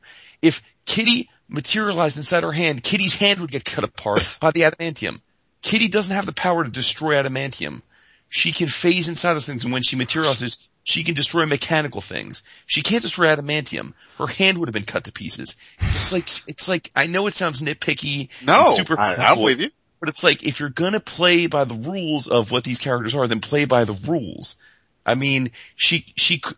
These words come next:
Speaker 1: she could have had Kitty reach inside of Lady Deathstrike's head or chest and materialize, because as we know, when Kitty's phased and she reaches through machinery, the machinery gets fried. And De-, Deathstrike being a cy-, uh, uh, a cyborg, you could have,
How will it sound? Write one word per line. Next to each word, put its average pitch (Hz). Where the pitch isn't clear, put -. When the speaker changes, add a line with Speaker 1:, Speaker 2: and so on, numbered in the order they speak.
Speaker 1:
she 160
could -
have 214
had 156
Kitty 135
reach 139
inside 143
of 127
Lady 123
Deathstrike's 123
head 120
or 101
chest -
and 107
materialize, 101
because 101
as 104
we 113
know, 120
when 107
Kitty's 104
phased 120
and 92
she 85
reaches 107
through 117
machinery, 107
the 110
machinery 110
gets 104
fried. 92
And 107
De-, 120
Deathstrike 113
being 113
a 113
cy-, -
uh, 92
uh, 92
a -
cyborg, 127
you 135
could 151
have, 120